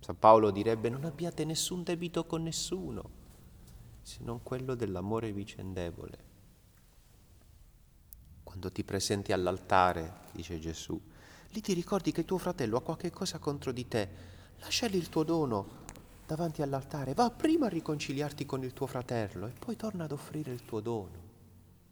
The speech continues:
Conservare nel cuore delle ombre, delle amarezze, dei risentimenti con il proprio fratello non può farci sentire sereni e tranquilli.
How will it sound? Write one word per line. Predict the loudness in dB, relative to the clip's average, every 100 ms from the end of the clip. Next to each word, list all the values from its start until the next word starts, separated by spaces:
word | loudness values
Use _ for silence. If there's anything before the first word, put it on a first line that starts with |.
| -20 -20 -20 -20 -20 -20 -20 -20 -20 -20 -20 -20 -20 -18
Conservare | -8 -6 -4 -6 -6 -6 -6 -6
nel | -6 -8 -8
cuore | -10 -10 -8 -8
delle | -6 -6 -4
ombre, | -4 -4 -4 -8 -10 -10 -12 -14 -20 -20 _ _ -20 _ _ _ _ _ -14
delle | -8 -6
amarezze, | -4 -4 -4 -6 -8 -14 -14 -12 -14 -18 -20 _ _ _ _ -20 -20 -14
dei | -8 -6
risentimenti | -4 -4 -6 -6 -4 -4 -4 -8 -14 -18 -18
con | -14 -10
il | -10
proprio | -6 -6 -4 -6
fratello | -8 -10 -10 -14 -14 -16 -16 -16 -20 -20 _ _ _ _ _ _ _ _ _ _ _ _ _ _ _ _ -12
non | -10
può | -10
farci | -4 -2 -2 -6 -10
sentire | -8 -10 -8 -8 -8 -10
sereni | -10 -8 -8 -8 -8
e |
tranquilli. | -10 -10 -12 -12 -12 -12 -16 -18